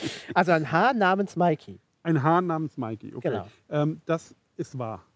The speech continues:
Speaker 1: <laughs> Es sollte eigentlich am zehnten September neunzehnhundertfünfundvierzig in einen Kopf-, To-, äh, Kochtopf enden. Als ihm sein Besitzer Lloyd Olson aus den U S A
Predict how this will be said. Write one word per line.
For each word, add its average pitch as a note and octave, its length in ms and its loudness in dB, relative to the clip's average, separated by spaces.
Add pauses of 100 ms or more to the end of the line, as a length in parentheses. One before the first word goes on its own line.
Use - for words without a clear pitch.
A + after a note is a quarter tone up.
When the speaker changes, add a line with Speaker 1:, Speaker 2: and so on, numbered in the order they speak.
(120)
Speaker 1:
<laughs> - 640 -10
Es - 60 -20
sollte F3 260 4
eigentlich F#3+ 300 2
am D#3+ 120 -2
zehnten G#3 360 -4
September F3+ 460 0
neunzehnhundertfünfundvierzig D#3+ 1600 -2 (440)
in D#3+ 140 0
einen E3+ 180 0
Kopf-, - 460 0
To-, - 200 4
äh, C3+ 120 -2
Kochtopf - 640 -4
enden. A2+ 380 -12 (880)
Als F3 300 2
ihm E3 140 -2
sein C#3+ 260 0
Besitzer C3+ 640 -4 (920)
Lloyd C#3 400 0
Olson F3 600 -4
aus A#2+ 180 -4
den A2+ 140 -12
U B2 100 -10
S A2 100 -14
A C#3 240 -4